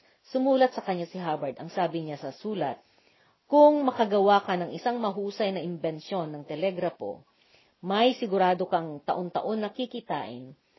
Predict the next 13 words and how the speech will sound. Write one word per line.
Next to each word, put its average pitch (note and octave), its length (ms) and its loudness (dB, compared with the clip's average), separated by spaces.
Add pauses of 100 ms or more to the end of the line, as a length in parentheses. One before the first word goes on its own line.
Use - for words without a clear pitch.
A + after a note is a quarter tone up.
(340)
upang A3 600 2
magarantiyahan G3 760 2
mo G#3+ 200 0
iyan F3 440 0
sa D3 160 -4
asawa G3 360 2
mo E3 200 -4
at F3 160 -2
makapagturo G#3+ 800 -4
ka E3+ 160 -2
ng D#3+ 120 -8
visible G3 400 -4
speech - 440 -4